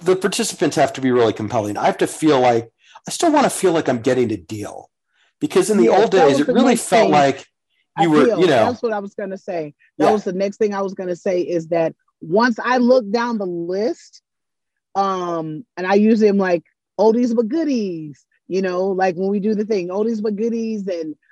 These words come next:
Speaker 2: um, what's the best deals? 'Cause there's usually so many where you're like, "You gotta go here." What's the new ones that you wanna look out for? I was hard pressed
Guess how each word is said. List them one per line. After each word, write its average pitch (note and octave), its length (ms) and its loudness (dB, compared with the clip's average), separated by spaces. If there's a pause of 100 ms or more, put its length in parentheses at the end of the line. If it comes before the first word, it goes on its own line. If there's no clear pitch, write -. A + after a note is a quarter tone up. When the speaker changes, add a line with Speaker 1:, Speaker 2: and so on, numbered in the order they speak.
(220)
Speaker 2:
um, F3+ 300 -2
what's G3+ 260 4
the G#3 120 0
best G3+ 400 2
deals? A3+ 720 4 (260)
'Cause G3+ 100 -6
there's G3+ 200 -4
usually G#3 280 -4
so G3+ 220 -8
many F#3+ 380 -4 (200)
where F#3 140 -2
you're G3+ 140 2
like, F#3 200 0
"You F3 100 -8
gotta G3+ 280 -2
go G3+ 200 -4
here." G3+ 440 -4 (300)
What's G3+ 460 2
the G#3 140 -2
new G#3+ 220 2
ones G#3+ 260 -4
that F3 180 -14
you G3 60 -10
wanna F3+ 140 -6
look E3+ 220 -2
out F3 280 -4
for? C3+ 220 -12 (360)
I G3+ 140 4
was A3 200 4
hard B3+ 380 2 (140)
pressed A#3+ 480 2